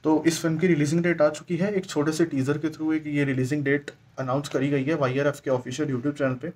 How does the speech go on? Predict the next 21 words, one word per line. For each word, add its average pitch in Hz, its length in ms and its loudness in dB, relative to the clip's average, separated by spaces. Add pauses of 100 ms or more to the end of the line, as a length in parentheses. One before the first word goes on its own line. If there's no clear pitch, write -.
(400)
तो 143 60 -4
जो 139 100 2
डेट 156 300 4
है, 160 80 0
डेट 151 300 0
है 165 80 0
बाईस 131 240 2
जुलाई 135 280 2
को 143 80 0
ये 139 100 0
फिल्म 143 260 -2
रिलीज 135 300 -2
करी 127 220 -2
जाएगी 127 320 0
तमिल, 131 320 0
तेलुगु 127 320 -2
और 139 100 2
हिंदी 123 440 -2
तीन 131 240 0
भाषाओं 117 420 -6
में। - 120 -12